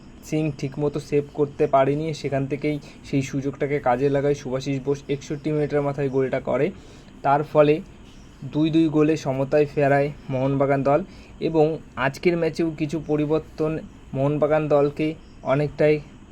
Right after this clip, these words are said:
আক্রমণাত্মক ফুটবল খেলতে সাহায্য করে, যেরকম কামিংস, সাহাল দুজনে একসাথে নামার পর মোহনবাগান দলকে অন্যরকম দেখাচ্ছিল সেকেন্ড হাফে, যার ফলে শুভাশিস বোস গোল,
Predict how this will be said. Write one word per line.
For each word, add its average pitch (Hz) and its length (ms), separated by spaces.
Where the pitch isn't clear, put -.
আক্রমণাত্মক 151 600
ফুটবল 143 320
খেলতে 143 260
সাহায্য 135 380
করে, 147 220
যেরকম 139 300
কামিংস, 143 500
সাহাল 139 320
দুজনে 143 340
একসাথে 143 380
নামার 139 380
পর 135 140
মোহনবাগান 139 500
দলকে 143 240
অন্যরকম 151 540
দেখাচ্ছিল 139 540
সেকেন্ড 139 420
হাফে, 143 220
যার 139 180
ফলে 147 320
শুভাশিস 143 460
বোস 147 280
গোল, 143 200